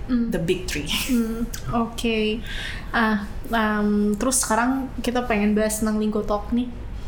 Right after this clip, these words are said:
Speaker 1: Um, jadi apa sih di Linggo Talk, peranannya apa, dan ngapain gitu.
Speaker 2: Oke. Ya, mungkin buat teman-teman Upturn, eh, C S O itu hal yang mungkin belum lumayan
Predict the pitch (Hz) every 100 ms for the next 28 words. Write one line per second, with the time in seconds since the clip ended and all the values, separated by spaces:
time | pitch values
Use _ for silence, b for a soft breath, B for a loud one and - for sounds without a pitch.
0 | B B B - - 247 233 233 233 233
1 | 233 - - 208 - - - 226 226 208
2 | 208 202 220 294 254 220 214 208 226 -
3 | 220 202 202 208 208 202 - 240 254 262
4 | 262 214 208 208 180 202 214 220 226 220
5 | 226 196 - - - 170 175 175 165 B
6 | B B 226 208 208 254 320 233 208 202
7 | 196 185 180 165 170 - 247 247 - 156
8 | 147 - 180 - 180 185 - 233 240 196
9 | 240 233 214 202 196 190 185 180 220 208
10 | 170 160 160 165 175 165 156 156 156 151